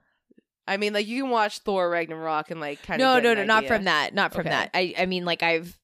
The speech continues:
Speaker 2: read other stories about what Ragnarok is. Yeah. In terms of, like, being, like, an ul-, the, the ultimate battle
Speaker 1: Essentially.
Speaker 2: for
Speaker 1: And it was
Speaker 2: control that just
Speaker 1: because
Speaker 2: leads to just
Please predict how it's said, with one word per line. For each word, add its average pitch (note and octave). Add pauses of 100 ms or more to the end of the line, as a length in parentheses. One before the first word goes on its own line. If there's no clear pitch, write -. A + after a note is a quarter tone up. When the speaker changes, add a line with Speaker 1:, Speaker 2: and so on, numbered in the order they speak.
Speaker 2:
read F#3+
other F3
stories B2 (120)
about E3+
what D#3+
Ragnarok C#3+ (140)
is. G#2+ (180)
Yeah. F3+ (160)
In G#3+
terms G#3
of, F#3
like, E3+
being, E3
like, D#3
an D#3+
ul-, -
the, F3
the F#3
ultimate F3 (180)
battle A#2+ (160)
Speaker 1:
Essentially. F3+
Speaker 2:
for E3
Speaker 1:
And A3
it A3+
was -
Speaker 2:
control F#3
that G#3+
just G#3
Speaker 1:
because E3
Speaker 2:
leads D#3
to D#3+
just -